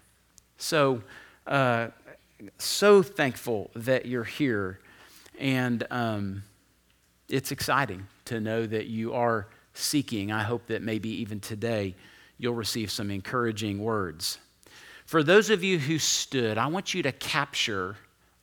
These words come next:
the thoughts that raced through your mind when I asked you to stand. Now, you may have said,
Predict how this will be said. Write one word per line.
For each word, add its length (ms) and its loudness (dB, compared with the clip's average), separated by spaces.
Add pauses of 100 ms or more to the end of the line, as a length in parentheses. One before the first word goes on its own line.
the 120 -2
thoughts 640 0
that 260 -6
raced 400 -6
through 160 -6
your 220 -6
mind 560 -8 (480)
when 140 -6
I 140 -6
asked 220 -8
you 80 -8
to 80 -12
stand. 480 -12 (1900)
Now, 120 2
you 180 4
may 200 6
have 260 2
said, 440 2